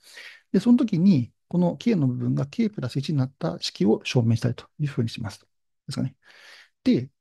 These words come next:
実際これやっていくんですけども、まずこのエフプライムKプラス一っていうのは、エフプライムKの定義、エフケープライムの定義から、エフケープライムプラスエフケーマイナス一プライムになります。ですね。で、ここの二つの項に対して、機能法の仮定を使います。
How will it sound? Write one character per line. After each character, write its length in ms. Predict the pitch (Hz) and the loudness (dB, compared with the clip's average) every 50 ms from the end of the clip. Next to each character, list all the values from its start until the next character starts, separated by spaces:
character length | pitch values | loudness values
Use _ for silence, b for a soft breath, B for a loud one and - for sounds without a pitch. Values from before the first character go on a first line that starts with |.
| _ _ - | _ _ -4
実 120 | - 165 143 | -4 -4 -2
際 140 | - - | -4 -4
こ 60 | - 151 | -2 0
れ 60 | 147 | 0
や 40 | 139 | 0
っ 40 | |
て 100 | - - | 2 2
い 40 | 156 | 4
く 60 | 156 | 6
ん 40 | 143 | 6
で 60 | 131 | 4
す 60 | 110 - | 4 0
け 60 | 123 | -2
ど 60 | 131 | 0
も、 140 | 165 190 190 | 0 2 4
ま 120 | 190 185 | 4 2
ず 140 | 143 139 170 | 2 0 -2
こ 100 | - 156 | -2 -4
の 80 | 165 170 | -4 -4
エ 40 | |
フ 140 | 139 - - | -4 -6 -4
プ 80 | - 196 | -4 0
ラ 60 | 196 190 | 0 2
イ 40 | 190 | 2
ム 100 | 185 180 | 0 0
K 200 | - - 185 180 | 0 -2 -2 -2
プ 100 | - - | 0 -4
ラ 80 | 165 | -2
ス 80 | - 180 | 0 -2
一 100 | 165 - | -2 -4
っ 20 | - | -4
て 100 | - 131 | -2 0
い 40 | |
う 20 | 123 | 0
の 80 | 135 | 2
は、 180 | 143 139 - - - | 2 0 -2 -2 -4
エ 80 | 185 | -4
フ 240 | 160 - - 156 147 | -4 -4 -6 -8 -8
プ 200 | 139 - - - | -8 -6 -2 2
ラ 100 | - 175 | 2 4
イ 60 | 151 | 4
ム 200 | 131 123 123 123 - | 4 4 2 0 -2
K 220 | - - 170 139 120 | 2 4 6 6 6
の 120 | 113 113 | 4 0
定 180 | - - - 139 | -2 0 0 0
義、 160 | 120 151 - _ _ _ _ - | 0 -2 -6 _ _ _ _ -2
エ 60 | - | -2
フ 180 | - - - - | -2 -2 -4 -2
ケ 180 | - 202 190 | 2 4 4
ー 60 | 185 185 | 4 4
プ 80 | - | 4
ラ 60 | 190 | 4
イ 20 | 160 | 6
ム 80 | 131 | 4
の 60 | 117 113 | 4 2
定 140 | - 139 | 0 -2
義 120 | 117 113 117 | -2 -4 -6
か 120 | - 175 | -6 -4
ら、 220 | - 226 127 107 _ _ - - | -2 -2 -2 -4 _ _ -6 -6
エ 40 | 135 | -6
フ 100 | - - | -6 -2
ケ 120 | - 147 | 0 0
ー 40 | 143 | 0
プ 120 | 143 - 151 | 0 2 0
ラ 60 | 135 | 2
イ 40 | 117 | 2
ム 80 | 113 | 0
プ 100 | 104 - | -2 -4
ラ 80 | 117 107 | -6 -4
ス 100 | - 139 | -2 -2
エ 40 | 123 | -2
フ 120 | - - | -2 -2
ケ 180 | - - 135 135 | 0 2 2 4
ー 40 | 123 | 4
マ 100 | 123 123 | 2 2
イ 20 | |
ナ 60 | 120 | 0
ス 80 | 117 - | -2 -6
一 120 | 123 - | -10 -8
プ 80 | - 131 | -4 -2
ラ 60 | 123 | 0
イ 40 | 117 | 0
ム 60 | 110 | 0
に 60 | 107 | -2
な 60 | 104 104 | -2 -4
り 60 | 110 | -6
ま 120 | 117 117 | -8 -8
す。 160 | 110 - - | -10 -10 -16
で 40 | _ _ _ - | _ _ _ -8
す 100 | - 131 | -4 -4
ね。 100 | 135 139 B B B B B B B B B | -4 -4 B B B B B B B B B
で、 120 | - 220 208 | 0 0 0
こ 100 | - - | 0 -2
こ 160 | - - 220 | 2 6 6
の 240 | 220 233 240 254 202 | 8 8 6 2 -2
二 180 | - - 196 | 0 -2 -2
つ 120 | - - 220 | 2 2 2
の 100 | 160 139 | 2 2
項 200 | - 170 165 156 | 0 0 0 0
に 60 | 147 | 2
対 180 | - 131 120 | 0 0 -2
し 100 | - - | -2 -4
て、 280 | - - 226 147 127 - b b | 0 2 2 2 2 -2 b b
機 120 | b - 151 | b -2 0
能 80 | 143 | 0
法 120 | 139 143 135 | 2 4 2
の 60 | 127 | 2
仮 140 | - 135 - | 2 0 -2
定 40 | 127 | -2
を 20 | |
使 160 | 113 - - 113 | -2 -2 -2 -2
い 40 | 110 | -2
ま 120 | 107 107 | -2 -4
す。 160 | 104 - - | -6 -10 -18